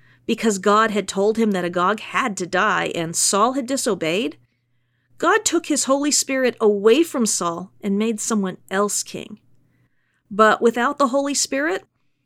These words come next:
Saul became insane and very dangerous.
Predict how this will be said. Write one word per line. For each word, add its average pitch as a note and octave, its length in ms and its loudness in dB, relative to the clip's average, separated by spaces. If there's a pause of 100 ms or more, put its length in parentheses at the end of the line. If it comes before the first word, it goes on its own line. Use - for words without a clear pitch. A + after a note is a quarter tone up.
(140)
Saul B3 420 0
became C4+ 420 -4
insane B3+ 580 -2
and G#3+ 240 0
very A3+ 260 -2
dangerous. A#3 760 -2